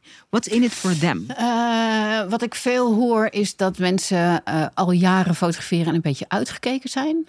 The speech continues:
Speaker 1: Oké.
Speaker 2: Op een, hè, dus,
Speaker 1: Oké.
Speaker 2: eh, dat, dat zijn mensen die in fotoclubs zitten, die ook, eh, abonnementen hebben op fotografietijdschriften, die
Speaker 1: Oké.
Speaker 2: fotoreizen doen.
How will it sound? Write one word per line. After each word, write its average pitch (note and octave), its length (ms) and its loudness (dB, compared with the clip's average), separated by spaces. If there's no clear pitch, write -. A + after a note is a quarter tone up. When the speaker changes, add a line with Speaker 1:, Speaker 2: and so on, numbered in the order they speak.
Speaker 1:
Oké. E3 360 -2
Speaker 2:
Op - 160 -4
een, A3 160 0
hè, A#3+ 180 0
dus, A3 180 0
Speaker 1:
Oké. G#3 140 4
Speaker 2:
eh, G3+ 80 0
dat, G3 400 -2
dat F#3+ 280 -2
zijn F#3+ 280 0
mensen F#3 340 0
die F3 240 -2
in E3 140 -2
fotoclubs A3 600 -2
zitten, F#3+ 520 0
die E3 180 -2
ook, E3 260 -6
eh, D3+ 460 -4
abonnementen G3 680 2
hebben F#3 200 2
op - 120 -8
fotografietijdschriften, F#3 1160 -2
die D3 120 0
Speaker 1:
Oké. D3 120 -4
Speaker 2:
fotoreizen F#3+ 640 0
doen. F#3+ 380 -2